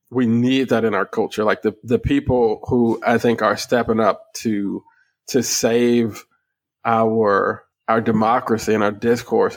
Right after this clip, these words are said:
in this, in this time of our history are the ones who are out here calling, uh, for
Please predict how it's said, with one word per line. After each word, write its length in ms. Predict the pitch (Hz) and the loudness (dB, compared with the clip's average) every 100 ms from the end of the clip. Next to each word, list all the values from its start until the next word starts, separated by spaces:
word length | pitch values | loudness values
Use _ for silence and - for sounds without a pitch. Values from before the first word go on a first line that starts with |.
| - | -2
in 160 | 120 113 | 0 2
this, 420 | 113 107 - - - - - _ _ _ _ | 2 0 -4 -10 -10 -12 -18 _ _ _ _
in 240 | 127 127 117 | -2 0 2
this 280 | 127 127 - - - - _ _ - | 2 -2 -6 -14 -18 -20 _ _ -10
time 340 | - 131 127 | -2 2 2
of 160 | 117 107 | 2 2
our 120 | 104 | 0
history 520 | - 117 - - 151 - - _ | 0 -2 -2 -2 -4 -6 -20 _
are 140 | 123 120 | -2 2
the 100 | 113 | 2
ones 600 | 117 120 117 110 110 - - | 4 4 2 2 -2 -12 -8
who 260 | 131 120 - | 0 0 2
are 340 | 113 120 - - | 0 0 0 0
out 200 | 110 - | 0 2
here 180 | 117 113 - | -2 -2 -10
calling, 640 | - 120 120 113 107 - _ _ _ - | -2 0 2 2 0 -4 _ _ _ -8
uh, 300 | 113 101 110 | 0 0 0
for 640 | - - 127 117 117 104 | -6 -6 -2 2 2 2